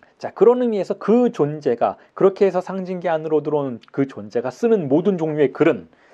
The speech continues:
그게 실제로 글쓰기이건 아니면 사변, 사변 속에서 작동하는 글쓰기이건 누군가의 대화 속에서 나오는 서사적인 글쓰기이건 아니면 상상 속에서 꿈, 꿈을 꾸면서 자기가 백일몽 속에서 자신의 미래를 그리는 그와 같은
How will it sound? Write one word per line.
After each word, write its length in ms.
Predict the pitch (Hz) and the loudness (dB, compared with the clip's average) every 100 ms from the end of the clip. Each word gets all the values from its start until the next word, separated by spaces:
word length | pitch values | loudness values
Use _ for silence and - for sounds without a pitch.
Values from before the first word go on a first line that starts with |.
| - | -20
그게 180 | - 151 | -2 -2
실제로 440 | - 254 247 214 | -2 -4 2 2
글쓰기이건 600 | - 127 - 120 107 113 110 | 4 -2 -2 -8 -6 -6 -6
아니면 320 | 101 151 196 - - _ _ | -6 -6 -6 -12 -20 _ _
사변, 440 | - 190 220 220 | -4 2 2 0
사변 340 | - - 226 220 | -8 0 2 2
속에서 380 | 208 180 180 180 - - | 0 2 0 -2 -20 -12
작동하는 480 | 127 156 135 127 | -8 -4 -4 -4
글쓰기이건 720 | 117 120 - 110 101 92 101 92 - _ | -4 -4 -6 -14 -12 -10 -10 -12 -20 _
누군가의 340 | 131 165 175 156 | -4 -2 -2 -2
대화 260 | 110 160 | -2 0
속에서 360 | 180 185 165 165 | 0 -4 -4 -4
나오는 260 | 139 143 | -4 -4
서사적인 540 | 139 175 160 151 139 120 | -4 -4 -4 -6 -8 -8
글쓰기이건 680 | 117 - 120 104 92 87 - - - - - | -10 -10 -12 -10 -10 -12 -14 -20 -20 -20 -12
아니면 380 | 113 170 175 | -6 -2 -2
상상 440 | 180 208 226 226 196 | -4 -6 0 0 0
속에서 320 | 196 143 131 | -2 -2 -4
꿈, 360 | - 254 262 226 | -4 -4 -4 -6
꿈을 380 | - 247 247 | -2 2 2
꾸면서 520 | 240 196 143 123 208 240 _ _ _ _ | 0 -4 -4 -2 -4 -6 _ _ _ _
자기가 460 | 104 104 131 185 - | -10 -4 0 0 0
백일몽 440 | 117 156 165 147 | -4 -4 -4 -6
속에서 380 | - 120 123 196 | -4 -4 -4 -8
자신의 300 | 131 165 151 | -10 -8 -8
미래를 400 | 120 151 170 156 | -4 2 2 2
그리는 340 | 135 131 139 | -2 -4 -4
그와 200 | - 127 | 0 2
같은 320 | 131 127 135 | 2 0 -4